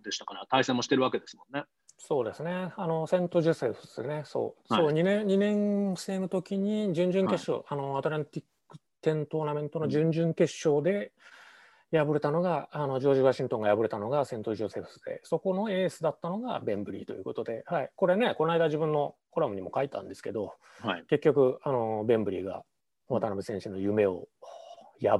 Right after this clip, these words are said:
Speaker 2: るという形になりまして、
Speaker 1: うん。
Speaker 2: でね、もちろん、もちろんというか、その、セントジョセフとベンブリー、その後、アトランティックテン優勝して、
Speaker 1: うん。
Speaker 2: エヌシーダブリューエーに、あの、トーナメントに進んだので、まあ、まさにそこでね、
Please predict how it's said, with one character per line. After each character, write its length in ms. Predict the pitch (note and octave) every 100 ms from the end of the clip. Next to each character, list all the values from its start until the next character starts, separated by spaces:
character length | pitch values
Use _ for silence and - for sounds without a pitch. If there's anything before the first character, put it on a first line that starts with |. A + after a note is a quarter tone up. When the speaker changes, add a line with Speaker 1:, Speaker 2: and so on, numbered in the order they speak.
| G2+
Speaker 2:
る 100 | F#2+
と 120 | G#2
い 100 | F2+
う 60 | -
形 280 | A2+ A3+
に 120 | B3 G#3
な 100 | D3+
り 60 |
ま 120 | A2
し 60 | A#2
て、 160 | - B2
Speaker 1:
う 40 |
ん。 40 |
Speaker 2:
で 160 | E3 E3
ね、 140 | E3+
も 140 | D3 A#2
ち 80 | C#3
ろ 120 | G#2
ん、 40 | F#2
も 60 | B2
ち 80 | C3
ろ 80 |
ん 40 | G2+
と 60 |
い 40 | F#2+
う 20 |
か、 120 | F#2
そ 120 | F2+
の、 240 | A#2 G2+ - - - - _
セ 100 | A#2+
ン 40 |
ト 80 | A2
ジ 100 | A2
ョ 60 | G2+
セ 100 | G#2
フ 80 |
と 160 | - F#2+
ベ 100 | A2
ン 80 | G#2
ブ 60 |
リ 60 | F#2
ー、 20 |
そ 100 | -
の 100 | G#2+
後、 320 | B2 A2+ A2+ -
ア 60 |
ト 80 | C#3
ラ 40 | A#2
ン 60 |
テ 60 | A#2
ィ 20 |
ッ 40 |
ク 40 | G2+
テ 120 | A2
ン 60 | G2
優 100 | G#2+
勝 220 | G#2+ G#2+
し 80 | -
て、 160 | G2+
Speaker 1:
う 80 | F#2+
ん。 80 | F#2+ _ - - - -
Speaker 2:
エ 40 | A#2
ヌ 80 |
シ 120 | G#2+ G#2
ー 40 |
ダ 120 | G2+
ブ 100 | F#2+
リ 60 | G2
ュ 40 |
ー 220 | F#2+ F#2
エ 80 | F2
ー 40 | F2+
に、 120 | D#2+ _ _
あ 120 | - G#2+
の、 240 | F2+ E2+
ト 80 | C#3+
ー 40 |
ナ 60 | A#2+
メ 60 | F2+
ン 20 |
ト 80 | F#2
に 100 | E2+
進 240 | - A#2+
ん 20 |
だ 100 | A#2
の 120 | -
で、 200 | G#2+ F2 - - - -
ま 100 | G#2+
あ、 60 |
ま 140 | F#2+ A2
さ 120 | F#2+
に 80 | E2+
そ 100 | G2+
こ 80 |
で 80 | F#2
ね、 160 | A2+